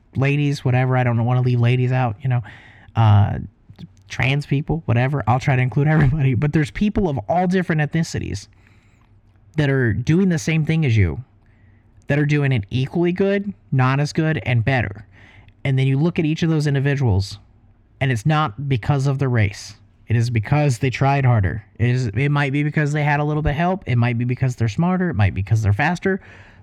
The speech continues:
But if you look at enough of them, you'll realize whoever tries the hardest usually gets the best at it the fastest.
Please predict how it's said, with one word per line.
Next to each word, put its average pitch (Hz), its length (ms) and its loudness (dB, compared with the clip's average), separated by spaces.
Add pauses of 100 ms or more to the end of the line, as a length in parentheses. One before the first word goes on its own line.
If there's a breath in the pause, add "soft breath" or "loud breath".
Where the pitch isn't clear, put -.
But 117 120 0
if 120 100 -4
you 135 80 2
look 151 160 0
at 175 60 2
enough 170 300 2
of 127 100 0
them, 120 120 2
you'll 127 140 2
realize 123 340 0
whoever 143 240 0
tries 147 360 0
the 139 100 2
hardest 113 460 0 (420)
usually 139 580 0
gets 135 300 -2
the 135 100 0
best 123 300 0
at 123 120 2
it 110 180 -2
the 120 60 0
fastest. 110 560 -2